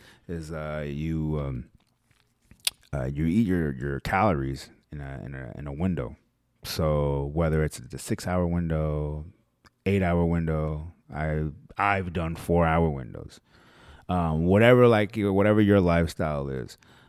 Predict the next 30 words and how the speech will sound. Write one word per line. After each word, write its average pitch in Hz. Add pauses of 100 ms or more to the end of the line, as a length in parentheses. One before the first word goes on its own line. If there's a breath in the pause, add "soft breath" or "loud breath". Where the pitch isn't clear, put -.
(140 soft breath)
um, 76 (200)
<clears throat> - (1300)
uh, 78 (100)
and 73 (440)
just 113
by 98
doing 123
that, 90 (420 loud breath)
and 85
you'll, 98 (200)
uh, 85 (360)
I 87
feel, 73 (160)
and 82
I've 82
done 69
it, 90 (340 soft breath)
uh, 71 (440)
you'll 82
be 90
cutting 92
out 80
a 65
lot 78
of 80
your 78
calories 73
that 67
you 71
wouldn't 73